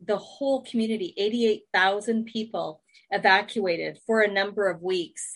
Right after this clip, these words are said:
And, um, it was an, a, a forest fire that actually garnered support from around the world. People, firefighters from around the world came to support the firefighters locally and within the province. Um, it was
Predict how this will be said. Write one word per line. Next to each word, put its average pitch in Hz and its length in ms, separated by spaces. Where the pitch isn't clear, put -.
And, 175 460
um, 170 380
it 226 160
was 220 460
an, 202 140
a, 190 200
a 196 100
forest 302 460
fire 175 340
that 185 160
actually 196 640
garnered 190 600
support - 760
from 220 180
around 202 320
the 208 100
world. 180 480
People, 226 540
firefighters 208 720
from 220 120
around 196 280
the 196 80
world 196 420
came 190 260
to 220 180
support 190 580
the 196 80
firefighters 185 720
locally 190 480
and 180 80
within 190 240
the 190 60
province. 185 720
Um, 180 300
it 220 160
was 202 320